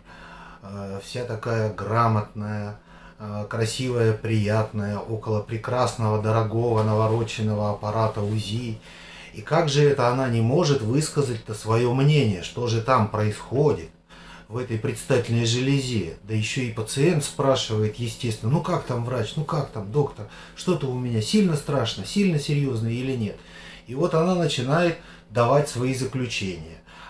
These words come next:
А предстательную железу эту она в жизни своей никогда не видела, никогда не, не лечила,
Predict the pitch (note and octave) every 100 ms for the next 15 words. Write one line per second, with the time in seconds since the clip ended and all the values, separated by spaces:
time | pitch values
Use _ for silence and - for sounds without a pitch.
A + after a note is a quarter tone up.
0 | - A2 A#2+ A#2 - C#3 C3+ C3+ B2 C3+
1 | C3+ C#3 G3 D3 - A2 A2 A2 G#2 A#2
2 | C#3+ A#2+ A2 A#2 A2+ A2 A2 A2+ A2 G#2+
3 | G#2+ A2 C#3 C#3+ G2 - - - - -
4 | - - - A#2 A2+ A#2 A#2+ B2+ A#2 A#2
5 | G#2 - A#2 A#2 G#2+ - A#2 A#2 - A#2+
6 | C#3 C3+ E2